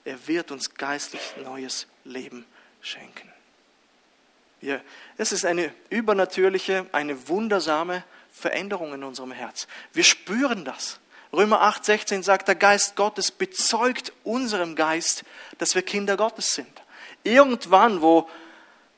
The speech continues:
irgendwann ist es in mir passiert und ich wusste,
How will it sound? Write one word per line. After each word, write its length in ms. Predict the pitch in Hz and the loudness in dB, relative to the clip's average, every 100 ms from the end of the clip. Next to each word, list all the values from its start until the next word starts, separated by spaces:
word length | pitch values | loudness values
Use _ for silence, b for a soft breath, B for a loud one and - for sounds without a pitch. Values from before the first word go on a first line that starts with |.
| _ _ _ _ _ - | _ _ _ _ _ -2
irgendwann 560 | 226 277 262 226 202 | 2 2 2 2 2
ist 180 | 175 175 | 2 0
es 100 | 185 | 0
in 180 | 208 185 | 0 0
mir 160 | 202 226 | 2 0
passiert 560 | 226 190 - 202 147 | 0 -4 -4 0 0
und 100 | 147 | 0
ich 240 | 165 170 - | -6 -8 -6
wusste, 520 | 180 226 - - 226 | -2 2 2 2 -4